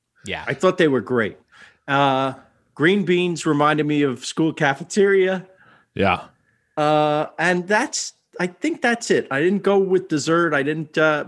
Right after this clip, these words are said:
Speaker 2: but I knew that the chicken sandwich was the thing, so I
Speaker 3: Mm-hmm.
Speaker 2: wanted to
Speaker 1: Yes.
Speaker 2: do it. And I thought it was perfectly good.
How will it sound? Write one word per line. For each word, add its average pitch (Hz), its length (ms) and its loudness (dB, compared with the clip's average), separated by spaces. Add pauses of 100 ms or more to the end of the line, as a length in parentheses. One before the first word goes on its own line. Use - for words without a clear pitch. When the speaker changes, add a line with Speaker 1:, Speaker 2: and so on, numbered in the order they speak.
Speaker 2:
but - 340 0 (140)
I 202 140 2
knew 247 200 4
that 202 200 2
the 156 100 2
chicken 190 320 -2
sandwich 151 480 0
was 107 380 -2
the 123 120 0
thing, 117 480 -2
so 139 280 0
I 143 80 4
Speaker 3:
Mm-hmm. 117 80 2
Speaker 2:
wanted 107 140 2
to 104 60 2
Speaker 1:
Yes. 95 140 2
Speaker 2:
do 320 100 2
it. - 140 0 (340)
And 185 280 0
I 175 100 2
thought 208 200 2
it 196 40 4
was 160 140 0
perfectly 180 580 -2
good. 110 240 -2